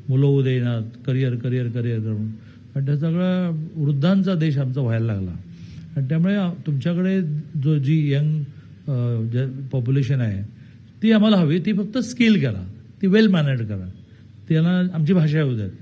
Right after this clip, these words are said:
ते काम आता हे सगळेजण करतायत. मी शेवटी प्रश्न विचारला की "मग ह्यांना तुम्ही देशाचं नागरिकत्व देणार का?" तर म्हणाले, "हो." आता देशाचे नागरिकत्व दिल्यानंतर हे सगळेजण तुमच्या देशाची राज्यसत्ता पण कॅप्चर करतील. ते म्हणाले, "ती पण वेळ आलेली आहे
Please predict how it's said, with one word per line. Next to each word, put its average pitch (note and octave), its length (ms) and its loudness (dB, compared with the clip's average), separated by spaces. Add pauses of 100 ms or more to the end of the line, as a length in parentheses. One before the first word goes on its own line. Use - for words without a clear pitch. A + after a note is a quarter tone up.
(240)
ते E3+ 60 2
काम D#3 200 2
आता D3+ 160 0
हे D3 160 2
सगळेजण C#3 360 -2
करतायत. G#2+ 360 -6 (720)
मी E3 100 2
शेवटी D3 340 2
प्रश्न F#3+ 280 0
विचारला C#3 520 0
की D#3+ 180 -4
"मग E3+ 140 0
ह्यांना D3+ 300 0
तुम्ही F#3+ 460 2 (440)
देशाचं C#3+ 340 2
नागरिकत्व E3 480 2
देणार D3 260 2
का?" A#2+ 420 -4 (280)
तर D3+ 60 -2
म्हणाले, D3+ 260 0
"हो." C#3 160 4 (800)
आता B2 160 -2
देशाचे C#3+ 400 0
नागरिकत्व E3 420 0
दिल्यानंतर E3 420 -2
हे D3+ 200 0
सगळेजण E3 440 -2
तुमच्या D#3+ 300 0 (400)
देशाची D3 320 2
राज्यसत्ता D#3+ 580 -2
पण D#3+ 180 0
कॅप्चर C#3+ 320 0
करतील. A#2 360 -2
ते - 300 -8
म्हणाले, D3+ 220 0
"ती F3 80 4
पण F#3+ 180 4
वेळ E3 180 6
आलेली B2+ 360 2
आहे C3+ 240 -4